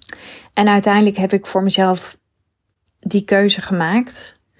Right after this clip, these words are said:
om nu die koers te gaan varen. Die zijn we op dit moment aan het uitwerken.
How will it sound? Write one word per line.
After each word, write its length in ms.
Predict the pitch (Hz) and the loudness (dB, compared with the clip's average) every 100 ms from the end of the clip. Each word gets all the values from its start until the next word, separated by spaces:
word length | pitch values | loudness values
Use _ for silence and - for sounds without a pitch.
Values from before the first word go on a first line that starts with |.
| - - _ _ | -20 -20 _ _
om 220 | 185 180 | 0 4
nu 120 | 190 | 4
die 180 | 190 170 | 2 -2
koers 320 | - 196 202 | 0 2 2
te 80 | - | -2
gaan 200 | 180 160 | -2 -2
varen. 420 | - 156 190 196 | -2 0 2 2
Die 100 | 185 | 2
zijn 200 | 170 160 | 0 0
we 60 | 160 | 0
op 120 | - | 0
dit 120 | 185 | 0
moment 320 | 180 170 170 | 2 2 0
aan 160 | - 170 | 0 -2
het 140 | 165 | 0
uitwerken. 840 | - 165 175 180 175 185 214 302 | 0 0 0 0 -2 -2 -2 -4